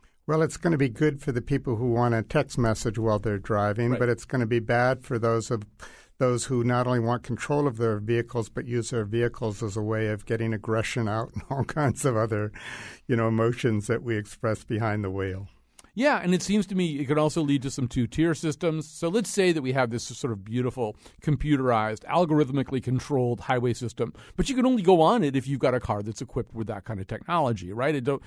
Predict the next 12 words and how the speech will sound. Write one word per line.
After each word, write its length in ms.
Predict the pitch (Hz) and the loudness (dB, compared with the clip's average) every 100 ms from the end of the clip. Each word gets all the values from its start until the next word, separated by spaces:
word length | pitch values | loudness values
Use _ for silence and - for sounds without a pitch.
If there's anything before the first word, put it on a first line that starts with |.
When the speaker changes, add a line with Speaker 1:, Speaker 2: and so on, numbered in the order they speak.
| - - | -18 -4
Speaker 2:
it 40 | |
won't, 260 | 135 135 143 | -2 -2 -4
if 120 | 120 | 4
you're 200 | 170 180 | 6 8
on 180 | 165 151 | 6 4
there 160 | 143 | 2
with, 180 | 131 135 | 0 -2
in 140 | - | 2
your, 340 | 123 117 110 120 | 2 2 -2 -2
with 120 | 120 | -2
your 120 | 113 | -4
clunker, 600 | 104 - 175 175 123 117 | -6 2 4 4 2 -2